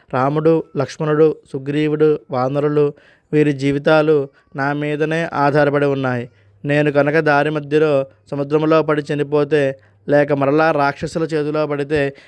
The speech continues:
వీరందరూ ప్రాణత్యాగం చేసే అవకాశం ఉంది కదా. అదే కాకుండా నేను మొదటి నుండి పతివ్రతా ధర్మమును అనుసరిస్తున్నాను. అందుకని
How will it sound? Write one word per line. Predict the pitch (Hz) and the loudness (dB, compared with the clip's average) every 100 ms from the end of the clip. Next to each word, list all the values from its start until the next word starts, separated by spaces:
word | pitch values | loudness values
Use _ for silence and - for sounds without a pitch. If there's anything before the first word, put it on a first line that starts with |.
| - | -4
వీరందరూ | 147 139 139 147 156 | 0 2 2 2 2
ప్రాణత్యాగం | 147 135 143 143 151 151 147 | 2 2 0 0 -2 -2 -4
చేసే | 147 139 151 | -4 -2 0
అవకాశం | 135 139 139 143 | 0 0 -4 -6
ఉంది | 135 135 | -6 -4
కదా. | 135 135 135 _ _ - | -2 -2 -4 _ _ -6
అదే | 143 165 | 0 2
కాకుండా | 160 147 156 151 156 139 139 _ _ 151 | 2 0 -2 -2 0 -2 -6 _ _ -4
నేను | 151 | -2
మొదటి | 147 139 147 | 0 0 0
నుండి | 151 156 160 147 - _ 147 | -2 0 0 0 -4 _ -4
పతివ్రతా | 143 143 151 151 | -2 -2 2 2
ధర్మమును | 139 151 151 156 | 2 -2 -6 -4
అనుసరిస్తున్నాను. | 139 139 135 - 135 131 123 | -4 -6 -8 -8 -8 -6 -6
అందుకని | 135 139 139 139 156 143 | -4 -2 0 2 2 -2